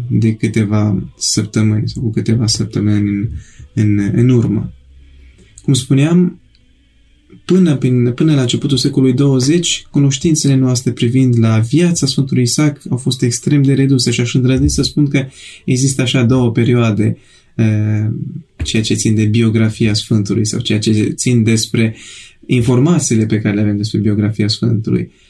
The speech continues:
Din timpul scrierii, scrierii operelor sale până în secolul douăzeci, la începutul secolului douăzeci și din secolul douăzeci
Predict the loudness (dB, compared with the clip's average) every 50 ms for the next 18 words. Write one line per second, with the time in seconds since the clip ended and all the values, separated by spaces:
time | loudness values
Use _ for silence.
0 | _ _ _ -2 2 2 2 2 2 2 2 2 2 0 0 0 0 0 2 2
1 | 2 2 2 2 0 0 -2 -6 -8 -4 -2 0 0 2 2 2 2 2 0 0
2 | 0 0 0 0 0 0 0 0 2 0 0 0 0 0 0 0 -2 0 0 0
3 | 2 2 2 2 0 0 -2 0 0 0 2 2 2 2 2 2 2 2 2 2
4 | 2 2 2 2 2 0 0 0 0 0 0 -2 -2 -4 -4 -4 -4 -2 0 2
5 | 2 2 2 2 2 2 2 2 2 2 2 2 2 2 2 0 -2 0 0 2
6 | 2 2 2 2 2 2 2 2 2 2 2 2 0 -2 -4 -6